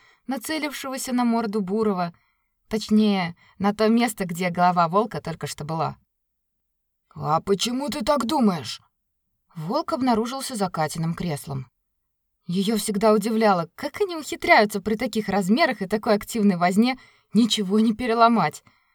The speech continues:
Даже Катина любимая синяя вазочка стоит целая. Катерина была не в курсе, сколько раз волку уже пришлось её восстанавливать, каждый раз страдая и ворча.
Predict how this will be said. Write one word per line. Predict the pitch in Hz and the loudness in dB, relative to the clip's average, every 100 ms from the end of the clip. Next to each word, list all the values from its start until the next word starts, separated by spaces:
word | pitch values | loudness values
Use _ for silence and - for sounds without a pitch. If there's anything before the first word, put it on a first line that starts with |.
| _ _ _ - | _ _ _ -6
Даже | 180 214 | -2 -4
Катина | 214 226 214 214 | -4 -6 0 2
любимая | 214 208 226 214 208 | 2 2 2 2 2
синяя | - 226 254 | 0 0 0
вазочка | 277 320 262 180 - 190 | 0 2 2 0 -4 -8
стоит | - 208 196 | -2 0 0
целая. | - 233 208 156 143 - _ _ _ _ _ _ _ _ _ | -2 -2 -2 -2 -6 -14 _ _ _ _ _ _ _ _ _
Катерина | - 180 - 190 214 208 | -12 -10 -4 2 4 4
была | 190 196 | 4 2
не | 196 | 2
в | 214 | 0
курсе, | - 254 208 - 156 - _ _ | -2 -6 -6 -6 -12 -14 _ _
сколько | - - - 403 - 254 | -14 -8 -4 -4 -4 -2
раз | 208 214 202 | 0 0 0
волку | 196 233 226 208 | -2 -2 -2 -2
уже | 190 202 | -2 -2
пришлось | 185 190 202 208 214 | -4 -4 -2 -2 -2
её | 196 185 | -4 -4
восстанавливать, | 175 - 180 185 220 220 180 170 | -6 -4 -2 2 2 2 -2 -4
каждый | - 196 175 180 | -4 -2 0 0
раз | 180 | 0
страдая | - - 160 147 147 185 302 | -2 -10 -6 -4 -2 0 0
и | 269 156 160 | -4 -8 -6
ворча. | 147 151 - 156 139 | -6 -8 -8 -8 -10